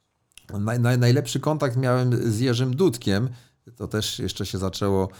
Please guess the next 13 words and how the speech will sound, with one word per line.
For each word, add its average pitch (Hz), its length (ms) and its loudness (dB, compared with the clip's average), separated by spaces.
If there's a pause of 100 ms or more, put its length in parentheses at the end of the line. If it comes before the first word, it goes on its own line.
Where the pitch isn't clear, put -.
(160)
jak 101 340 -6
łączyłem 104 600 0
pracę, 101 460 -2 (340)
e, 87 200 -2
w - 60 -14
przeglądzie 104 540 0
sportowym 98 840 -2
z, 95 460 -4
z - 100 -8
Kanal 101 360 -2
Plus. 104 360 0
E, - 60 -8 (1000)
także 90 360 -2